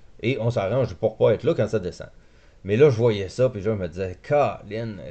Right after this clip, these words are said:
j'ai tout vendu, dommage, j'aurais dû m'en garder un vingt-cinq, cinquante mille pour que je puisse être capable de continuer à dealer avec ça. »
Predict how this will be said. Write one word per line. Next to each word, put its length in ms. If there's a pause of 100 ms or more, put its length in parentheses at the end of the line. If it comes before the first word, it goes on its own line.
(320)
j'ai 180
tout 180
vendu, 600
dommage, 560
j'aurais 240
dû 80
m'en 160
garder 260
un 160
vingt-cinq, 460
cinquante 420
mille 260
pour 140
que 100
je 120
puisse 300
être 140
capable 400
de 100
continuer 600
à 60
dealer 320
avec 220
ça. » 260